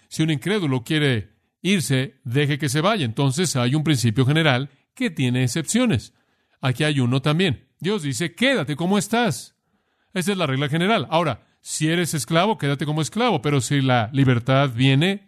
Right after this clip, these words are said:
tómala. Simplemente no estés preocupado con ese problema. No debemos crear problemas sociales. ¿Por qué? Versículo quince, retroceda y recuerde este principio. Al final del versículo quince,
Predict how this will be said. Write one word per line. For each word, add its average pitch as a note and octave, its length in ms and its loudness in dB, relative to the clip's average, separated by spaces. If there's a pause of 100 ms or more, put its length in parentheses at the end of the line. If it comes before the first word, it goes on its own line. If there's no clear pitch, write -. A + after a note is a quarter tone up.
tómala. B3 400 0 (300)
Simplemente F3 480 -4
no D#3 80 2
estés C#3+ 240 -2
preocupado C3+ 460 0
con A#2+ 140 0
ese A#2 180 0
problema. E3+ 480 0 (260)
No C#3 260 2
debemos D#3+ 460 0
crear C#3+ 420 2
problemas A#2+ 480 -2
sociales. C3+ 420 0
¿Por C3+ 160 0
qué? G3 160 2
Versículo B2+ 440 2
quince, D#3 460 2 (340)
retroceda C3 680 -2
y B2 40 0
recuerde B2 380 2
este B2 160 0
principio. C3 560 2 (160)
Al A#2 100 0
final D#3 240 4
del E3+ 100 2
versículo D3+ 340 2
quince, B2 380 2